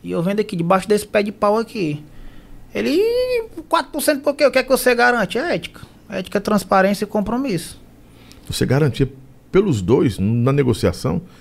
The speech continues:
Speaker 2: Não era arriscado, não, isso?
Speaker 1: Não, Lobão, porque eu só faço negócio com quem eu conheço, com indicação.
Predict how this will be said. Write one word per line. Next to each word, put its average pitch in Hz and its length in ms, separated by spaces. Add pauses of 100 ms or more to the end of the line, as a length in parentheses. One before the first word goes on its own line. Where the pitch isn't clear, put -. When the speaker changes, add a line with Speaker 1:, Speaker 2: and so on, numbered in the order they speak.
(120)
Speaker 2:
Não 180 80
era 175 80
arriscado, 101 500
não, 143 160
isso? - 460
Speaker 1:
Não, 349 360
Lobão, 254 380
porque 240 640
eu 233 600
só 208 180
faço 208 240
negócio 190 340
com 196 100
quem 208 140
eu 202 80
conheço, 196 460
com 202 120
indicação. 196 720